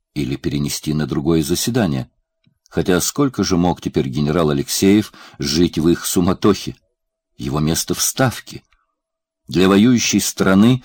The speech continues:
какая проблема была важнее, чем его доклад? Но теперь он только молча посматривал на министров, как на сумасшедших. Он и из Могилёва угадывал, что они беспомощны, но не в такой же мере.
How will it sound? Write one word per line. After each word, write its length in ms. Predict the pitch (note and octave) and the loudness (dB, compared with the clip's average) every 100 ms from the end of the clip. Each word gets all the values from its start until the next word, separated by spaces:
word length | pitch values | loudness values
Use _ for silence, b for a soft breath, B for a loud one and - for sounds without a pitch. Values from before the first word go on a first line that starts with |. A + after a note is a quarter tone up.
| b b | b b
какая 380 | - E2 A2+ A#2+ | -6 0 2 2
проблема 560 | - G#2 F#2 G#2+ A#2+ G#2 | 2 0 4 4 4 2
была 240 | F#2+ G#2 | 4 4
важнее, 460 | G2 F2+ F#2+ G#2+ A2+ | 2 2 4 4 4
чем 220 | - G#2 | 2 2
его 220 | G2 G2 | 2 2
доклад? 520 | F#2+ F#2 E2+ C#2 - _ _ _ _ _ _ _ _ _ _ - | 2 0 0 -2 -6 _ _ _ _ _ _ _ _ _ _ -2
Но 180 | F2+ F#2 | 0 2
теперь 280 | G#2+ G#2+ | 2 2
он 100 | G#2 | 2
только 320 | A2 G2+ - G2+ | 2 0 2 4
молча 480 | G2 G#2 F#2+ G2+ | 6 4 2 -2
посматривал 720 | - F2+ - F#2 F2 E2 E2 | -2 -2 0 0 0 0 0
на 80 | E2 | 2
министров, 560 | E2 D#2+ G#2+ - F#2+ - | 2 2 0 0 -6 -4
как 200 | F2+ - | -6 -4
на 80 | E2 | -6
сумасшедших. 680 | - E2 - - - - _ _ _ b b b b - | -4 -4 -6 -6 -10 -12 _ _ _ b b b b 0
Он 400 | G2+ G2+ G2 - | 2 4 2 0
и 300 | F2+ F#2 - - | 0 0 -2 -4
из 180 | E2 F2+ | -2 0
Могилёва 600 | F2 D#2 F2+ A2 A2 E2+ | 0 2 4 4 4 2
угадывал, 640 | E2 D#2 D#2+ D2+ D2 C#2 | 0 -2 0 0 0 -2
что 240 | - - D#2 | -4 -2 0
они 180 | D2+ | 0
беспомощны, 920 | C2 E2+ - - E2 B1+ - B1 B1+ - b b b - | 0 -2 -4 -2 -2 -2 -4 -6 -10 -12 b b b -10
но 220 | B1+ A1+ | -8 -8
не 140 | A#2 | -8
в 120 | - - | -8 -10
такой 420 | - - D#2+ C2+ | -12 -2 -2 0
же 160 | - | -6
мере. 500 | A1 B1 G#2+ A#2+ A1+ | -8 -2 -2 -2 -8